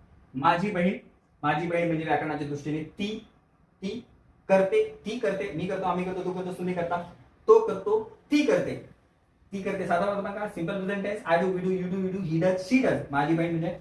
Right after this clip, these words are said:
my sister. ओके, मदत करण्यासाठी कुठलं क्रियापद आहे? हेल्प. पण इथे मात्र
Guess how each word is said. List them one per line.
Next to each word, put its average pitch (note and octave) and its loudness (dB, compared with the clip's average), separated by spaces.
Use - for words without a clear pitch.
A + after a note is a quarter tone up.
my D3 2
sister. - -4
ओके, B2+ -4
मदत E3 4
करण्यासाठी F3 0
कुठलं F3 -2
क्रियापद F3 0
आहे? F#3 -2
हेल्प. G#3+ 0
पण A#3+ 4
इथे A3 2
मात्र G#3 2